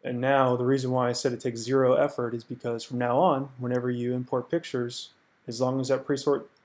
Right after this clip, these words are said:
preset is selected over here, which will, it'll automatically be there, you don't have to reselect it, then all of your pictures will have all that metadata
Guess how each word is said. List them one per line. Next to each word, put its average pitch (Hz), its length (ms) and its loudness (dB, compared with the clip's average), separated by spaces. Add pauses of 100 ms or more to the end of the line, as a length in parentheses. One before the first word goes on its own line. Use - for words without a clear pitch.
(260)
preset 143 360 -4
is 123 120 -4
selected 135 360 -2
over 120 160 -4
here, 139 160 0
which 123 180 -4
will, 127 320 -4
it'll 135 240 2
automatically 131 760 2 (520)
be 139 140 -2
there, 117 180 -4
you 117 140 -6
don't 120 140 -6
have 127 100 -6
to 127 80 -10
reselect 127 560 -4
it, 120 160 -8 (720)
then 120 240 0
all 139 220 8
of 147 80 6
your 143 100 0
pictures 151 420 -4
will 117 240 -6
have 120 400 -6 (600)
all 131 180 2
that 127 160 0
metadata 123 760 -2